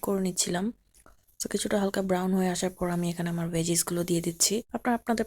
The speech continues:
পছন্দ মতো ভেজিস দিতে পারেন। আমি এখানে কিছুটা ফুলকপি, গাজর, and lastly কিছুটা ক্যাপসিকাম দিয়ে দিলাম। এগুলো আমার ফ্রোজেন করা ছিল, so এর জন্য অল্প ছিল আর কি।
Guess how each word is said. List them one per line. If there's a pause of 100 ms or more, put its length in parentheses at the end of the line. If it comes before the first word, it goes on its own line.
পছন্দ (100)
মতো (100)
ভেজিস
দিতে
পারেন। (100)
আমি
এখানে (100)
কিছুটা (160)
ফুলকপি, (720)
গাজর, (540)
and
lastly
কিছুটা
ক্যাপসিকাম (100)
দিয়ে
দিলাম।
এগুলো
আমার
ফ্রোজেন (100)
করা (100)
ছিল, (1120)
so (640)
এর
জন্য (100)
অল্প (140)
ছিল (140)
আর
কি।